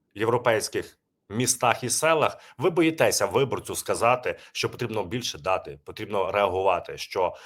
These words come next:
війна забирає життя українців, що потрібна потужніша реакція. Тому що раптом, якщо ви заберете якесь євро в якогось громадянина Європейського Союзу, він наступного разу за вас не проголосує. Ай-яй-яй, ось що вас найбільше турбує.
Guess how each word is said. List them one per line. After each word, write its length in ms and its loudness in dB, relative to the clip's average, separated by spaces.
війна 580 2
забирає 500 0
життя 520 -2
українців, 640 -6
що 200 -6
потрібна 480 -2
потужніша 560 0
реакція. 440 4
Тому 180 -2
що 180 0
раптом, 320 4
якщо 200 -6
ви 60 0
заберете 360 0
якесь 280 -6
євро 340 0
в 40 -2
якогось 340 -2
громадянина 420 0
Європейського 500 -4
Союзу, 480 -4
він 100 -4
наступного 360 -2
разу 140 2
за 80 0
вас 180 0
не 60 -4
проголосує. 760 0
Ай-яй-яй, 540 0
ось 240 0
що 140 -6
вас 180 -2
найбільше 420 -8
турбує. 540 -4